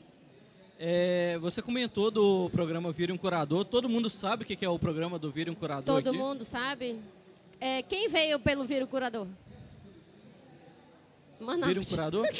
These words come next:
Speaker 2: <laughs>
Speaker 1: Eu acho que a Yara vai, vai
Speaker 2: É,
Speaker 1: saber
Speaker 2: a,
Speaker 1: falar
Speaker 2: a,
Speaker 1: melhor,
Speaker 2: a,
Speaker 1: então.
Speaker 2: a Yara é melhor nisso.
Speaker 1: Então,
Speaker 2: A Yara
Speaker 1: fala
Speaker 2: é
Speaker 1: pra
Speaker 2: melhor
Speaker 1: gente,
Speaker 2: nisso.
Speaker 1: Yara.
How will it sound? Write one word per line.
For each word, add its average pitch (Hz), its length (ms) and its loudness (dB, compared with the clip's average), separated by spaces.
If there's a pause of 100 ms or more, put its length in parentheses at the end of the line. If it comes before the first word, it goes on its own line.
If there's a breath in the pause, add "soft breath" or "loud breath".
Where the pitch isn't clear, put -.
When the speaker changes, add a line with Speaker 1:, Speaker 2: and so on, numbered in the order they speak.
(120)
Speaker 2:
<laughs> 330 300 -2
Speaker 1:
Eu - 100 -8
acho - 140 -2
que - 60 -2
a 240 40 4
Yara 190 320 4
vai, 170 380 -2
vai 170 280 2
Speaker 2:
É, 165 40 0
Speaker 1:
saber 165 280 0
Speaker 2:
a, - 40 2
Speaker 1:
falar 160 200 0
Speaker 2:
a, - 60 0
Speaker 1:
melhor, 311 140 0
Speaker 2:
a, 349 120 0
Speaker 1:
então. 302 120 -2
Speaker 2:
a 330 40 -2
Yara 330 220 -2
é 330 40 -4
melhor 294 300 -2
nisso. 220 360 -8 (120)
Speaker 1:
Então, 226 200 0
Speaker 2:
A - 40 -4
Yara 240 160 -2
Speaker 1:
fala 233 140 4
Speaker 2:
é 226 40 0
Speaker 1:
pra 220 100 2
Speaker 2:
melhor 180 100 4
Speaker 1:
gente, 175 140 2
Speaker 2:
nisso. 190 100 -2
Speaker 1:
Yara. 135 320 0